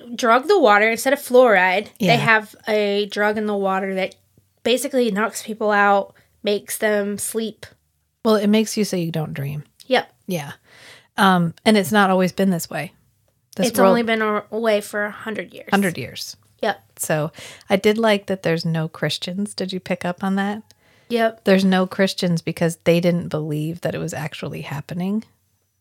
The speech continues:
Speaker 2: And
Speaker 1: So
Speaker 2: so
Speaker 1: they all died out.
Speaker 2: So they refused to take the medication, so they all turned into their nightmares and died.
Speaker 1: Yep.
Speaker 2: Yeah.
Speaker 1: That's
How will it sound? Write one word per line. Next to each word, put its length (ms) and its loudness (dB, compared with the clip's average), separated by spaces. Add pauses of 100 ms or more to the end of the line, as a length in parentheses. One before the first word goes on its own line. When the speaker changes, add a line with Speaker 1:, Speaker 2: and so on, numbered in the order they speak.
(140)
Speaker 2:
And 160 2
Speaker 1:
So 300 8
Speaker 2:
so 40 0
Speaker 1:
they 400 4
all 260 0
died 240 0
out. 400 -6
Speaker 2:
So 100 2
they 140 4
refused 440 0
to 60 -10
take 220 -4
the 80 -6
medication, 580 -4
so 140 -6
they 100 -2
all 120 -4
turned 220 -6
into 220 -6
their 140 -8
nightmares 420 -10
and 100 -10
died. 340 -12 (200)
Speaker 1:
Yep. 240 -10 (140)
Speaker 2:
Yeah. 80 -6
Speaker 1:
That's 420 -10